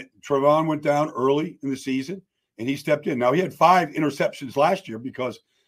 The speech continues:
they couldn't keep a, a cornerback healthy for the most part. And so I think Stephon Gilmore coming has made a big difference. He's just such a veteran, and he's so smart. I think everybody's learned from Stephon playing on the outside, and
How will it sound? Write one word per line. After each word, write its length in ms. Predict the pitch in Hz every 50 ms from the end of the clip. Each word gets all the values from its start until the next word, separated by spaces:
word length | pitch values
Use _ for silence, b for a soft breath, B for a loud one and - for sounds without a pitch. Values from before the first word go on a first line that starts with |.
| _ _ -
they 100 | 196 202
couldn't 220 | - 175 - -
keep 180 | - 151 151 123
a, 80 | 117 - _ -
a 80 | -
cornerback 560 | - - 285 311 302 285 127 135 120 - -
healthy 400 | - 156 202 202 - - 90 - _ _ _ _ _ _ _ _
for 120 | 131 135
the 40 | 127
most 300 | 120 123 117 104 - -
part. 300 | - 98 95 - - _ _ _ _ _ _ _ _ _ _
And 120 | - 127 127
so 520 | - - 165 156 156 151 147 143 143 - _ _ _ _ _
I 140 | - 151 180
think 260 | 185 - 339 311 -
Stephon 420 | - - 175 - - 160 156 147 135
Gilmore 460 | 123 143 143 143 143 143 143 147 147 -
coming 380 | - 139 135 139 143 151 147 - _ _ _ _ _ _ _
has 160 | - 123 117
made 160 | 127 151 139
a 40 | 120
big 200 | 98 139 135 -
difference. 380 | - 139 127 - - 123 123 -
He's 160 | 160 165 -
just 260 | - - - - -
such 220 | - 190 185 - 147
a 40 |
veteran, 640 | 113 95 - 131 139 139 - - 160 156 151 147 - _ _ _ _ _ _ _ _
and 120 | 131 131 131
he's 120 | 117 -
so 160 | - 190 190
smart. 540 | 180 - - - 135 139 143 156 165 - _ _ -
I 80 | 127
think 240 | 127 - 175 156 151
everybody's 460 | 151 160 160 151 151 143 127 107 104
learned 420 | 117 127 135 143 147 160 156 143 -
from 140 | 147 135
Stephon 560 | 131 - 160 143 - 143 143 147 156 165 147 - _ _ _ _ _ _ _ -
playing 240 | 156 151 151 147
on 100 | 143 139
the 80 | 139 139
outside, 600 | 139 139 139 - - - 135 135 139 139 135 135 -
and 240 | 120 120 113 104